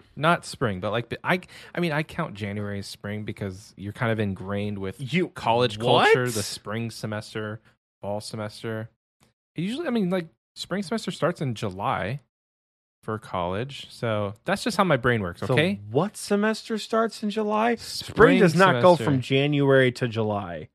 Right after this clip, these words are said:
Speaker 1: Okay, but th-, I'm just saying it's going to be at the beginning of the year next year, not in a fall release. 'Cause we're, like, six or
Speaker 2: Yeah.
Speaker 1: eight months away. Maybe, no,
Speaker 2: I would
Speaker 1: way
Speaker 2: l-
Speaker 1: less than that.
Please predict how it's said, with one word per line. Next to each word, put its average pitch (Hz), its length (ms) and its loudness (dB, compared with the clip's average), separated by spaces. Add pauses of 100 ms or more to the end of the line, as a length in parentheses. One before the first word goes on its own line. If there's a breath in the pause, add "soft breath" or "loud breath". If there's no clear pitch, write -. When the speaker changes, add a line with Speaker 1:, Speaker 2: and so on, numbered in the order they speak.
(240)
Speaker 1:
Okay, 113 380 -6 (100)
but - 200 -8
th-, 104 100 -2
I'm 107 100 -2
just 113 160 -6
saying 110 440 0 (800)
it's 139 220 -2
going 147 280 0
to 147 60 -4
be 131 360 -4
at 120 140 -6
the 120 80 -8
beginning 127 440 -4
of 113 120 -8
the 107 80 -10
year 107 640 -4
next 110 360 -4
year, 98 140 -4
not 104 340 -2
in 107 120 -4
a 95 60 -4
fall 104 400 0
release. 92 680 -10 (360)
'Cause 147 140 -2
we're, 170 120 0
like, 185 160 -4
six 139 160 -6
or 160 40 4 (260)
Speaker 2:
Yeah. - 0 -
Speaker 1:
eight 180 120 -4
months 165 240 -8
away. 139 400 -6 (460)
Maybe, 180 260 -2
no, 147 300 2
Speaker 2:
I 160 80 0
would 180 60 2
Speaker 1:
way 202 100 4
Speaker 2:
l- 226 60 -2
Speaker 1:
less 107 240 -2
than 104 100 -10
that. 87 260 -10